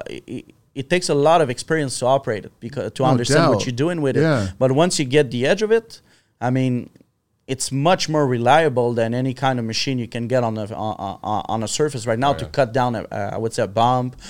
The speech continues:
Speaker 1: or level two concretes. I mean, we got, we got contractor now that, let's say, the, the, uh,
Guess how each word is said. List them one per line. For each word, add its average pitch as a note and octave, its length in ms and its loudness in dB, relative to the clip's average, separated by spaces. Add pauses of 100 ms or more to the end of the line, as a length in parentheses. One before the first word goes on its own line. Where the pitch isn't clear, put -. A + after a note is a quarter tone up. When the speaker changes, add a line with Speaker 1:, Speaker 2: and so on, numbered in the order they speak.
(140)
Speaker 1:
or G#2+ 180 -2
level A#2+ 280 2
two A#2+ 220 -6
concretes. B2+ 680 -2 (280)
I - 40 -8
mean, A#2+ 160 -2
we C3+ 80 0
got, D3 240 6
we D#3 100 0
got D3+ 160 0
contractor D#3+ 480 2
now C3+ 220 4
that, A2+ 260 0 (160)
let's C3+ 200 0
say, D3 240 -2 (360)
the, A#2+ 240 -4
the, A#2+ 320 2
uh, A2 560 4